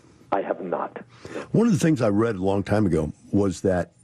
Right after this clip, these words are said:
Speaker 2: almost all churches, almost all military units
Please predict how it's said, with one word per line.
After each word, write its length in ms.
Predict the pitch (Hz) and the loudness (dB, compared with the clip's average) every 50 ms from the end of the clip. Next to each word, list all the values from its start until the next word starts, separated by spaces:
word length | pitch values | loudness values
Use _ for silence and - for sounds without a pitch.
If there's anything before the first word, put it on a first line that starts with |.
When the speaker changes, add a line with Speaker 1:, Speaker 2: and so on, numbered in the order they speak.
| _ _ - _ _ _ _ _ - - - - - - - - - - - - - - - _ _ _ - | _ _ -20 _ _ _ _ _ -10 -10 -10 -12 -10 -10 -10 -10 -10 -16 -20 -20 -20 -20 -20 _ _ _ -2
Speaker 2:
almost 640 | - 127 135 131 127 127 123 120 113 98 - - - - _ _ - | 0 0 2 2 2 2 2 2 0 -2 -6 -12 -20 -20 _ _ -2
all 560 | - 135 143 156 175 180 190 185 170 143 - _ _ _ _ - - - - - - - | 0 2 2 2 0 0 -2 -2 -4 -4 -8 _ _ _ _ -20 -20 -20 -20 -20 -14 -6
churches, 720 | - - - 139 131 131 131 - - 180 240 - - - _ _ _ _ _ _ _ _ _ - - _ _ _ - _ _ - - - - - | -4 0 0 2 0 0 -2 -6 -8 -10 -10 -10 -14 -20 _ _ _ _ _ _ _ _ _ -20 -20 _ _ _ -20 _ _ -20 -20 -20 -6 -2
almost 520 | - 110 113 113 117 113 110 104 95 - - | 0 2 2 2 2 2 2 0 -2 -4 -2
all 200 | - 117 107 101 | 0 2 2 2
military 960 | 101 110 107 110 117 127 139 165 185 196 185 - - - 170 165 156 151 143 147 | 2 2 4 4 4 4 2 0 -2 -4 -8 -8 -8 -4 -2 0 0 2 0 0
units 840 | 139 123 113 120 135 139 160 190 196 - - - - - - - | 0 2 2 4 4 4 2 0 -4 -8 -12 -20 -20 -20 -20 -20